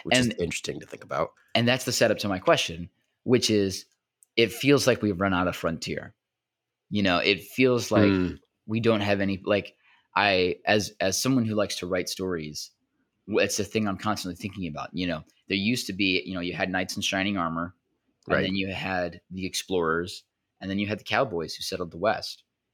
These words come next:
Speaker 2: And then you had, uh, the, the detectives, the hard-boiled detectives who kind of, the city was kind of this frontier, and it was
Speaker 1: Right.
Speaker 2: wild,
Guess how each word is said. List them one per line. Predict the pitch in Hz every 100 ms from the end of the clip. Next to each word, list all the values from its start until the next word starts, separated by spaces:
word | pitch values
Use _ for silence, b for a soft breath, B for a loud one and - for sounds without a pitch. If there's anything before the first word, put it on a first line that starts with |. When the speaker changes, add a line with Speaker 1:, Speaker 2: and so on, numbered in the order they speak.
| -
Speaker 2:
And | 87 95
then | 98
you | 107
had, | 95 95 95 90 - _
uh, | 95 92 90 90 -
the, | 95 98 92 90 - _ _ _ -
the | 90
detectives, | 90 - 92 - 90 90
the | -
hard-boiled | 95 90 95 92
detectives | 87 92 85 - 95 92
who | - 90 90 90 -
kind | - 95
of, | 87 - _ _ _ -
the | 98
city | - 101 127
was | 104 101
kind | - 92
of | 80
this | 78
frontier, | - 87 76 - 82 71 60
and | - 90
it |
was | 85 85
Speaker 1:
Right. | 85 85 92 82
Speaker 2:
wild, | 73